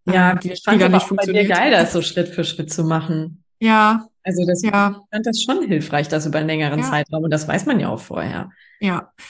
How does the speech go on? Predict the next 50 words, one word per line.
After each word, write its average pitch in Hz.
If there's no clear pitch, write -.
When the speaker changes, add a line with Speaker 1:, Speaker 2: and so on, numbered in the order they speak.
Speaker 2:
Und 240
diese 214
Makeovers 202
wird's 185
auch -
nach 175
wie -
vor 190
geben. 196
Also 202
diese 202
Sales 226
Page 202
Makeover, 202
das 190
liebe 208
ich 185
sehr. 190
Das 185
verkauft -
sich 180
auch -
immer 180
sehr 185
gut. 196
Speaker 1:
Mhm. 220
Speaker 2:
Ähm, 185
da 185
die 190
Leute 185
so 185
reingucken 190
zu -
lassen, 180
wie 180
mache 196
ich's 202
denn? 190
Also 185
was, -
das -
finde 196
ich, 185
ist -
ja 175
auch 170
total 170
spannend -
zu -
gucken. 180